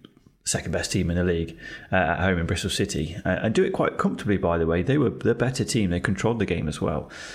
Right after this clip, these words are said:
Um, I think it says something about the quality that actually is in this squad and what Marty Cifuentes is doing to tap out of it.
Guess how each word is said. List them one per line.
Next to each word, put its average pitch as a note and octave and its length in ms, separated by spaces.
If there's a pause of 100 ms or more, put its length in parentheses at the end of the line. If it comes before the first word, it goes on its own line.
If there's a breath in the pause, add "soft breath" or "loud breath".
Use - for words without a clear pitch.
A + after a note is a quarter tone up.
(180 loud breath)
Um, E2+ 320
I - 80
think F#2 180
it - 40
says - 180
something F2+ 400
about F2+ 220
the - 80
quality F2+ 340
that F2 260
actually F#2+ 520
is F2 100
in F2 80
this E2+ 140
squad F2 240
and F2 120
what E2 220
Marty F2 260
Cifuentes F#2 600
is A2+ 80
doing F2 180
to - 100
tap - 280
out F#2 140
of C2 80
it. - 140